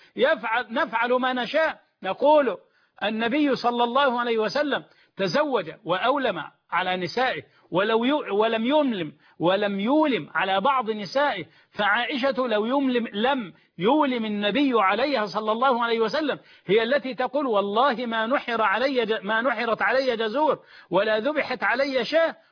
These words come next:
ولكن جفنة كان يرسل بها سعد بن عبادة سيد الخزرج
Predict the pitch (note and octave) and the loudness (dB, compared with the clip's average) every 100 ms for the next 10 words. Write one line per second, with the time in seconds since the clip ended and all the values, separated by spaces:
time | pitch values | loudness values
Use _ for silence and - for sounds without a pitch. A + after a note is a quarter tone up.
0 | - F#3 A#3+ D4 D#4+ A3+ E4 C4+ - _ | -8 -2 2 2 2 0 -4 -4 -8 _
1 | D#3 G3+ D4 - G#3+ G3 - _ _ _ | -4 0 0 -2 -6 -6 -8 _ _ _
2 | A3 A3+ A3+ A#3 D4+ A#3 - A#3 A3 A3 | -2 0 0 0 0 -2 -4 2 2 2
3 | G3+ E3+ D3 - _ _ - C4 C#4+ A#3+ | -2 -2 -4 -10 _ _ -8 -2 0 2
4 | B3 A3 A3+ G#3 G#3+ B3 A3+ E3+ - _ | 0 -2 -4 -2 0 0 0 -4 -12 _
5 | _ - - C#4 C4+ B3 A3+ G#3+ F#3 G3+ | _ -16 -4 -2 0 0 2 0 0 -2
6 | A#3+ F3 G3 A#3 G3 D#3 | -2 -4 -2 -2 -2 -6